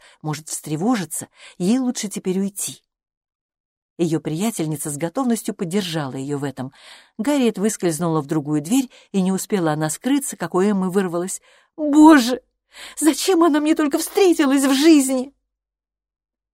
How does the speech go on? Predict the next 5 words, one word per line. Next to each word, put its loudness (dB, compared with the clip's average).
Остаток -8
дня -6
и -8
наступившая -8
ночь -6